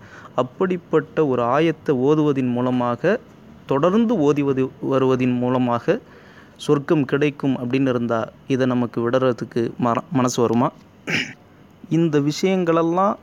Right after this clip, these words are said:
நமக்கு பாரமாக இருக்கக்கூடாது. நிறைய பேர் நல்ல கஷ்டமான வேலைகளாக நமக்கு தெரியும், ஆனா ரொம்ப ஈடுபாட்டோட செஞ்சுக்கிட்டு இருப்பாங்க, ரொம்ப இலகுவாக அதை செஞ்சு முடிப்பாங்க. அவங்கள்ட்ட போய் அது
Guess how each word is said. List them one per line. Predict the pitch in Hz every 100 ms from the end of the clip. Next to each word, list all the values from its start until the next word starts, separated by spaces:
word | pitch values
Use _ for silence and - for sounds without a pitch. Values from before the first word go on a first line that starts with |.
| -
நமக்கு | 139 156 151 135
பாரமாக | 131 151 160 156 156 135
இருக்கக்கூடாது. | 120 123 - 120 - - - -
நிறைய | 139 180 165
பேர் | 151 190 147 - - - - -
நல்ல | 135 147 202
கஷ்டமான | 175 143 - - 180 180 196
வேலைகளாக | 156 160 165 147 147 139
நமக்கு | 143 127 123 123
தெரியும், | 143 135 131 -
ஆனா | - 156
ரொம்ப | 147 175 156
ஈடுபாட்டோட | 156 180 151 147 156 156 151
செஞ்சுக்கிட்டு | 131 127 127 123
இருப்பாங்க, | 117 - - - - - - - -
ரொம்ப | 156 175
இலகுவாக | 151 196 180 180 170 165
அதை | 123 -
செஞ்சு | 127 127
முடிப்பாங்க. | 117 117 120 127 - - - - - - -
அவங்கள்ட்ட | 135 165 165 147
போய் | 147 196
அது | 156